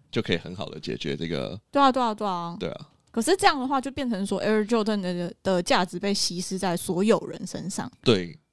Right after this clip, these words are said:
Speaker 1: 这件事其实我觉得蛮重要，因为很多精品或者是说稀有度高的东西，比如说超跑，之所以会这么的有这种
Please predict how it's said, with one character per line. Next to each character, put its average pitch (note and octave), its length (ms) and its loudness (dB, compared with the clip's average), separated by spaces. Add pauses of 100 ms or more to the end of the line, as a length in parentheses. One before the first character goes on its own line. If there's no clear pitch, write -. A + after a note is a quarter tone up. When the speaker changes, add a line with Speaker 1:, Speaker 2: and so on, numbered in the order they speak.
(140)
Speaker 1:
这 G#3+ 160 4
件 F#3+ 180 2
事 F#3 140 0
其 A2+ 160 -2
实 G2 160 -4
我 F2+ 120 0
觉 E2 140 2
得 F2 140 4
蛮 F2 160 2
重 F#2+ 120 2
要， F#2+ 80 2
因 C#3+ 80 8
为 D3+ 60 6
很 F#2 300 4
多 G#2+ 500 6 (320)
精 B2 260 2
品 - 260 2 (120)
或 A#2 160 4
者 F#2 100 6
是 F#2 140 4
说 F2+ 360 2 (240)
稀 - 200 6
有 G#2+ 160 4
度 F#2 120 0
高 E2 220 0
的 - 60 -2
东 E2+ 120 -4
西， E2 120 -6
比 F2 80 -2
如 F2 80 0
说 F#2+ 100 2
超 F#2 260 0
跑， - 300 -6
之 C#3+ 140 4
所 C3 180 8
以 F#2+ 80 6
会 A2+ 140 6
这 - 160 -2
么 F#2+ 160 4
的 B1 360 2 (100)
有 E2 340 6
这 G#2+ 100 2
种 D#2+ 240 0